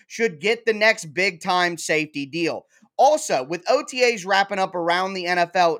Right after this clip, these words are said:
does it matter if a star player skips out on voluntary workouts? We'll discuss. And then finally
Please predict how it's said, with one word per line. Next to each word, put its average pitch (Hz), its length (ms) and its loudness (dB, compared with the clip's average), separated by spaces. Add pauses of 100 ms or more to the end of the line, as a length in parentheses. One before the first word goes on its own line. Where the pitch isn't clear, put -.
does 233 300 -2
it 311 160 -4
matter 214 600 0 (340)
if 226 160 0
a 233 80 0
star 240 560 2
player 220 500 4 (120)
skips - 460 -2
out 202 280 4
on 180 260 -4
voluntary 185 640 -2
workouts? 180 600 -4 (220)
We'll 185 200 -6
discuss. 196 580 -4 (260)
And 196 160 -2
then 220 240 -2
finally 247 640 0